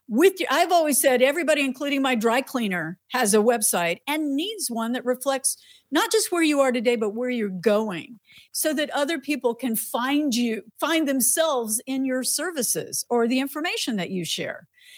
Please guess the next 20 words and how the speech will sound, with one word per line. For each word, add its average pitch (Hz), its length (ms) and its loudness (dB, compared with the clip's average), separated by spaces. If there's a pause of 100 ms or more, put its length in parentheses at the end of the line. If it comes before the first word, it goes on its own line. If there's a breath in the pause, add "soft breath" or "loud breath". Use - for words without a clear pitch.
(160 loud breath)
Yeah, - 180 2
when 262 220 6
you 349 120 6
say 330 240 4
that, 330 300 2
salespeople 294 640 0
know, 233 260 2
"Oh, - 420 0
I 339 100 2
gotta 294 180 2
listen 269 300 0
to 269 60 0
this 247 180 -2
podcast 285 560 -4 (100)
because 214 320 -4 (160)
George 311 280 -2
is 240 100 -4
talking 208 440 -4
to 240 160 -2
me." 233 440 -2